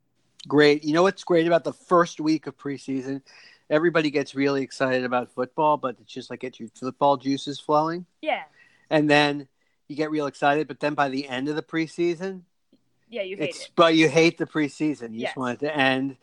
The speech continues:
Speaker 2: Yes.
Speaker 1: It's boring. Everyone talks about how the preseason doesn't matter. It's a bunch of shit.
Speaker 2: Yes.
Speaker 1: Um, s-, and the talking points start to get tiring.
Speaker 2: This is
Speaker 1: So
Speaker 2: why I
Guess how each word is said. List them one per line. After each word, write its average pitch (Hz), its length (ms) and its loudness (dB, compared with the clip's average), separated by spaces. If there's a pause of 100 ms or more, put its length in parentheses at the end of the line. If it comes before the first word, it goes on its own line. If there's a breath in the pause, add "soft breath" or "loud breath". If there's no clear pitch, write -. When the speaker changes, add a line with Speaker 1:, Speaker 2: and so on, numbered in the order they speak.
Speaker 2:
Yes. 190 260 -12
Speaker 1:
It's - 260 -10
boring. 139 440 4
Everyone 147 400 0
talks 135 320 -2
about 135 180 -4
how 131 280 -2 (400)
the 135 120 -10 (200)
preseason 139 500 -8
doesn't 135 240 -8
matter. 127 400 -2
It's 123 120 -10
a - 40 -20
bunch 127 220 -16
of 120 80 -12
shit. 127 560 -4 (360)
Speaker 2:
Yes. 123 160 -6
Speaker 1:
Um, 113 540 -2 (380)
s-, - 200 -20 (320)
and 143 640 4
the 135 140 -4
talking 147 400 2
points 135 340 -8
start 131 300 -8
to 135 80 -16
get 135 180 -12
tiring. 123 560 -4 (520)
Speaker 2:
This 240 140 -6
is 262 80 0
Speaker 1:
So 247 160 -2
Speaker 2:
why 277 320 0
I 240 60 -4